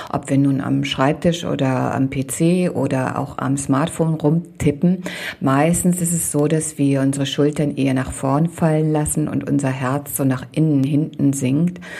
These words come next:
Und, ähm, diese rein physische Form,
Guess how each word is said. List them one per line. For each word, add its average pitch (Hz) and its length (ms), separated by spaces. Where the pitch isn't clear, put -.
Und, 143 720
ähm, 143 400
diese 135 500
rein 135 440
physische 175 880
Form, 151 880